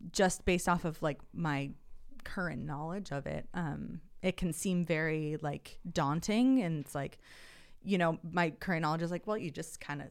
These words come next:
I guess, sit in a room in silence. And, and really, the,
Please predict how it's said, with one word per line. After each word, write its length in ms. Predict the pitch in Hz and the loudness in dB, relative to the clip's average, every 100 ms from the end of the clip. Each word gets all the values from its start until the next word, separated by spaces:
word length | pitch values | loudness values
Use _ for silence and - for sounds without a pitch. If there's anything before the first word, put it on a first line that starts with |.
| - | -10
I 80 | 170 | -6
guess, 260 | 160 - - | -6 -8 -12
sit 320 | - 147 - | -8 -6 -4
in 200 | 170 165 | -4 -2
a 40 | |
room 400 | 165 208 233 240 247 | 0 0 2 0 -2
in 160 | 202 202 | -4 -2
silence. 500 | 202 214 240 240 - | -2 -2 -2 -2 2
And, 180 | 233 233 - | 6 6 8
and 200 | 247 247 | 8 10
really, 360 | 330 302 220 - - - - - - - - 202 - - - | 8 8 4 -2 -16 -14 -12 -12 -12 -12 -14 -16 -16 -16 -10
the, 480 | 185 202 190 180 | 0 4 6 6